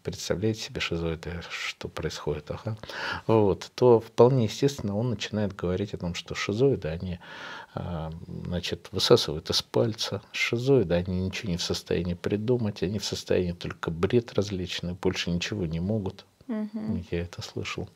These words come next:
Speaker 1: своими, своими
Speaker 2: Больно.
Speaker 1: ушами от одного, от одного,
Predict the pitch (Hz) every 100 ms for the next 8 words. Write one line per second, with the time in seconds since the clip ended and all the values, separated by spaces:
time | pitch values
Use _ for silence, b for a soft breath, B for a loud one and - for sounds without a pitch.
0 | _ - - 85 87 95 87 B B B
1 | B B - - 90 87 90 92 - 160
2 | - 92 90 - 92 - 202 101 104 101
3 | 92 - B B B B 98 90 87 95
4 | 92 92 87